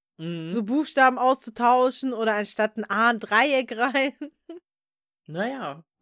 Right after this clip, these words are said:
Speaker 1: ein bisschen
Speaker 2: Und
Speaker 1: fancy.
Speaker 2: ein Punkt dahinter oder so. Das ist genau mein Ding. Anstatt ein Ä, ein E oder so.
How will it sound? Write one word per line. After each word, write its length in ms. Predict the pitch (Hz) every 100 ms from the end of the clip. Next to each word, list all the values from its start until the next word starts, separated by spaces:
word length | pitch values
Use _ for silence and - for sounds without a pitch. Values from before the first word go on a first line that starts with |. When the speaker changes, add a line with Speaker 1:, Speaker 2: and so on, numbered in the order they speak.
| -
Speaker 1:
ein 140 | 175 180
bisschen 160 | 302
Speaker 2:
Und 60 | 240
Speaker 1:
fancy. 300 | 226 226 220
Speaker 2:
ein 120 | 214
Punkt 400 | 254 294 370 -
dahinter 920 | 262 269 285 285 - 285 269 269 240
oder 260 | 233 233 247
so. 420 | - 226 247 247 - - - _
Das 140 | 285 339
ist 100 | -
genau 240 | 254 254
mein 220 | 240 208
Ding. 260 | 202 214 214 - _ _ _ _ _ _ _ _ _ _ _ _ _ - - -
Anstatt 460 | 202 - 247 254
ein 240 | 240 226 -
Ä, 280 | 233 240 254
ein 160 | 214 -
E 280 | 240 262 262
oder 320 | 247 233 240
so. 400 | - 247 240 240